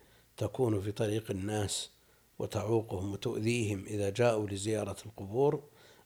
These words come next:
أو إذا جاءوا للدفن في المقبرة،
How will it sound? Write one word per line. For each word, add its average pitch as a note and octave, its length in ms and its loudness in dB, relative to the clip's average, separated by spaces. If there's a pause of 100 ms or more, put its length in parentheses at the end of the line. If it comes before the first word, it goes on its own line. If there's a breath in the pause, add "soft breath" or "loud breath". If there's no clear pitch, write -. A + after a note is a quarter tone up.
(100)
أو A#2 200 2
إذا G#2 240 0
جاءوا A2+ 340 2
للدفن G2+ 460 0
في F#2+ 100 -10
المقبرة، A#2 680 0